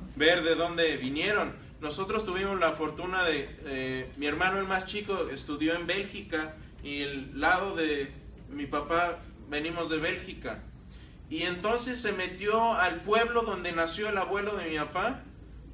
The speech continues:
y encontró registros como de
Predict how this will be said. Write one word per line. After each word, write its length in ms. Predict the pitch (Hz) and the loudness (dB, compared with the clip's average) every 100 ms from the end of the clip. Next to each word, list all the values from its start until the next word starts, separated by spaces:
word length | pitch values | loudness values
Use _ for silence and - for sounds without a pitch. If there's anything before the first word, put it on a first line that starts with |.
| - | -8
y 120 | 180 | -6
encontró 420 | 185 196 202 220 | -2 0 2 4
registros 680 | 233 220 220 233 - 220 214 | 4 2 -2 -4 -4 -4 -4
como 640 | 185 165 160 160 156 151 151 | -4 -4 0 0 0 -4 -6
de 480 | 151 147 147 147 | -2 0 0 -2